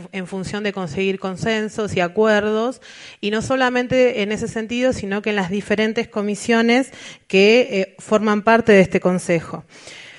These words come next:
Tenemos, eh, estamos hablando de sesenta, alrededor de sesenta comisiones especiales de las cuales hemos generado acuerdo y hubieron desacuerdos en seis, de las cuales después terminamos, eh, concediendo,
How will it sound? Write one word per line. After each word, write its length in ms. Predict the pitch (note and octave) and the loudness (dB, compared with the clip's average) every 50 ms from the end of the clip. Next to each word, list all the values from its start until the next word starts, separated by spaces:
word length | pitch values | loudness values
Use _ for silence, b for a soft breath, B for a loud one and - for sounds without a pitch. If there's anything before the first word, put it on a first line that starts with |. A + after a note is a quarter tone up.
| B B B _ _ _ _ | B B B _ _ _ _
Tenemos, 580 | - G#3 G#3+ G#3+ A3 A3+ G#3 G#3 G#3 - - B B B B B - | 4 4 6 6 4 4 2 0 -2 -4 -6 B B B B B -10
eh, 680 | - F#3+ F3+ F3+ F3 F3 F3+ F3+ F3 F3 E3+ F3 F3+ F3 D#3 B B B B B | -6 -4 -2 0 0 -2 -2 -2 -4 -4 -6 -8 -10 -10 -12 B B B B B
estamos 220 | B - F#3+ F#3 F3+ | B -14 -12 -10 -8
hablando 220 | F#3+ F#3+ F#3+ G3 G3 | -6 -6 -4 -4 -4
de 60 | F#3 | -6
sesenta, 640 | - F#3+ E3+ - G#3+ G3+ G3 F#3 F3+ F3+ F3+ F3 - - - | -6 -10 -10 -10 -10 -10 -10 -10 -8 -10 -10 -10 -12 -12 -6
alrededor 480 | G3+ F#3 F#3 G3 G3 G3 G3+ G#3 G#3+ | -6 -4 0 2 2 2 2 2 2
de 80 | A3 G#3+ | 0 0
sesenta 400 | F3+ G#3+ F#3+ - A3+ A3 A3 A3 | -2 -2 -2 -2 -2 -2 -2 -2
comisiones 480 | - G#3 G#3 G3 - A3+ A3 G#3+ - | -2 -2 -4 -4 -2 -2 -2 -2 -2
especiales 640 | A3+ G3+ - - A3 - - - A#3+ A#3+ B3+ B3+ G#3 | -4 -4 -2 -2 -4 -2 0 0 0 2 0 0 -2
de 80 | G#3+ A3 | -2 -2
las 140 | G#3 F#3 F#3+ | -4 -4 -4
cuales 340 | - - G#3 A3 G#3+ G#3 | -4 -2 -2 -2 -2 -4
hemos 220 | A3 G#3+ G#3+ G#3 G3 | -6 -6 -6 -6 -6
generado 600 | - - G3+ G3 G3+ G3+ G#3 G#3 G#3 G#3+ G#3+ G#3+ - | -8 -8 -6 -4 -2 -2 0 0 0 0 0 -2 -2
acuerdo 640 | G3+ G3 G3 - A#3+ A#3 A#3 A#3 A#3+ A#3 B3+ C#4 C4+ B B B B B B | -4 -4 -2 0 0 2 2 0 0 -2 -4 -4 -6 B B B B B B
y 100 | F#3+ G3+ | -6 -4
hubieron 380 | G3+ A3 A3+ A#3 A#3 A#3+ A#3+ A#3 B B B B B | -2 0 0 0 0 -2 -4 -8 B B B B B
desacuerdos 1080 | - G#3 G3+ C4 C4+ - - B3 A3 - - B3 B3 B3 C4 C4+ C#4 C#4+ C#4 C#4 - - | -10 -6 -4 -4 -2 0 0 -2 -2 0 2 2 4 4 4 4 2 2 2 0 -6 -6
en 320 | - G#3 G3+ G3 G3 G3+ - _ | -4 -4 -4 -4 -6 -10 -12 _
seis, 720 | - - - - C4 B3+ A#3+ A#3 A#3 B3 C4 A#3+ - - | -12 -10 -4 0 2 2 2 2 2 0 -2 -6 -10 -6
de 120 | F#3+ G3 G3 | -2 0 0
las 140 | G3+ F#3+ F#3 | 0 -2 -2
cuales 360 | - A#3 A3+ A#3+ A#3 F#3+ - - | -2 -2 -2 -2 -2 -4 -6 -8
después 400 | - G3 G3+ F#3+ - - B3 A#3 | -6 -6 -6 -2 -2 0 -2 0
terminamos, 640 | - - A#3 A3 G#3+ G#3 G#3+ G#3+ A3 A3 A3+ - - B B B B B B - | -2 -4 -4 -4 -4 -4 -2 -2 -2 -2 -4 -4 -6 B B B B B B -4
eh, 300 | G3+ F#3+ G3 F#3 - - | -2 -2 -2 -4 -6 -4
concediendo, 1120 | - A#3 A#3+ A#3+ - - B3+ A#3 A#3 A#3 A#3+ A#3 A#3 A#3 A#3 A#3 A#3 A#3+ A#3+ B3 C4+ D#4 | -2 -2 -2 -2 0 0 0 2 2 0 0 0 -2 -2 -4 -4 -4 -4 -2 -2 -4 -6